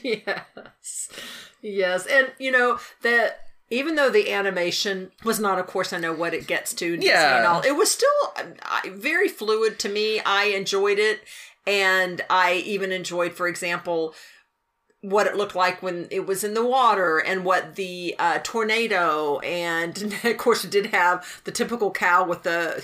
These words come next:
Speaker 1: huge
Speaker 2: <laughs>
Speaker 1: udders. At least we didn't
Speaker 2: Yeah.
Speaker 1: have, we didn't, at least we didn't have a, a dress or skirt over the udders.
Speaker 2: Yeah, but the
Speaker 1: <laughs> But
Speaker 2: characters are still very much like rubber hose. Like, the cow's
Speaker 1: Yes.
Speaker 2: limbs and neck and stuff is just, like, a tube. It's not,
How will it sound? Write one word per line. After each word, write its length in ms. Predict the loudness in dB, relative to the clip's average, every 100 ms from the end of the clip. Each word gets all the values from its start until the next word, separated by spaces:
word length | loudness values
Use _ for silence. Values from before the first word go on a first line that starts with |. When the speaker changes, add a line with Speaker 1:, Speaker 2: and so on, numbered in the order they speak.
| -4
Speaker 1:
huge 300 | -2 -2 -2
Speaker 2:
<laughs> 20 |
Speaker 1:
udders. 380 | 0 2 2 0
At 80 | 0
least 240 | 0 0
we 100 | 0
didn't 220 | 2 2 2
Speaker 2:
Yeah. 120 | 2
Speaker 1:
have, 320 | 0 -4 -18 -8
we 60 | -2
didn't, 180 | 0 0
at 60 |
least 400 | 0 0 -2 -10 -18 -20 -2
we 100 | 2
didn't 220 | 2 0
have 280 | 0 2 0
a, 220 | 0 0 -2 -2
a 180 | -4 -4
dress 440 | -4 -2 -2 -2
or 80 | -2
skirt 400 | -2 0 0 0
over 240 | 0 0
the 180 | 0 2
udders. 280 | 2 4 4
Speaker 2:
Yeah, 380 | 4 0 -4 -8 -2
but 100 | 2
the 80 | 2
Speaker 1:
<laughs> 0 |
But 60 | 4
Speaker 2:
characters 400 | 4 4 2 2
are 40 |
still 260 | 2 2 2
very 280 | 4 2 2
much 260 | 2 2
like 160 | 0 2
rubber 260 | 0 0 -2
hose. 460 | -2 -2 0 0
Like, 160 | -2 -2
the 80 | -4
cow's 580 | 0 2 4 4 4 0
Speaker 1:
Yes. 80 |
Speaker 2:
limbs 380 | 2 2 2 0
and 160 | 0 0
neck 260 | 0 0
and 140 | -2 -2
stuff 260 | -2 -2
is 140 | -2 -4
just, 280 | -4 -4 -2
like, 200 | -2 -2
a 100 | -4
tube. 500 | -4 -4 -4 -8 -8
It's 220 | -8 -6
not, 420 | -6 -6 -8 -12